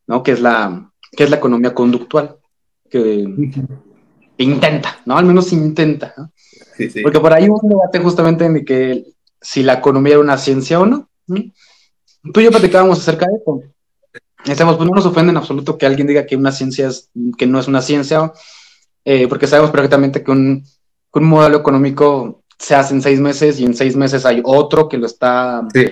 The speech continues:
Speaker 1: que lo está tirando.
Speaker 2: Refutando, sí, sí, sí, sí, sí.
Speaker 1: Obvio. No está, eh,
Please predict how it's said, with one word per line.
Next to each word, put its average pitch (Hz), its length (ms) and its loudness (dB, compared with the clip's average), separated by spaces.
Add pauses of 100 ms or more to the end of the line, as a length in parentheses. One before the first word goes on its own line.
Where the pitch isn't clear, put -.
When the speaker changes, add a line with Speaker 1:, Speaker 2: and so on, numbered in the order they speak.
(200)
Speaker 1:
que 147 60 0
lo 131 40 -2
está 143 140 0
tirando. 165 260 -2
Speaker 2:
Refutando, 120 680 -2
sí, 113 200 -8
sí, 110 120 -10
sí, 107 200 -6
sí, - 200 -12
sí. 107 80 -10 (520)
Speaker 1:
Obvio. 139 340 -4 (500)
No 139 120 -2
está, 143 180 0 (100)
eh, 147 160 -8